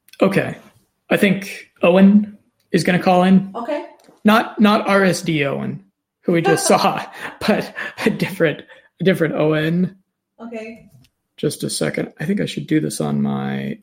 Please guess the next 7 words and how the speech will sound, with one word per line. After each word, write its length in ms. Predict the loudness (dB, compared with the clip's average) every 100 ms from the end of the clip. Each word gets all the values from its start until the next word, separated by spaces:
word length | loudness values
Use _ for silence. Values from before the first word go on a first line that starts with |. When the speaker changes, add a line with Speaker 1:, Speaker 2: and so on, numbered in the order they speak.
| -10
Speaker 1:
on 160 | -8
my 100 | -8
smartphone, 1040 | -10 -12 -8 -8 -8 -8 -8 -6 -6 -8 -10 _ _ _ _ _ _ _ _ -6
'cause 340 | -4 -4 -4
the 800 | -4 -4 -4 -6 -8 -8 -8 -8 -12 _ _ _ _ _ _
web 320 | -2 -2 -2 0
version. 1000 | 2 2 -2 -4 -6 -4 -4 -6 -8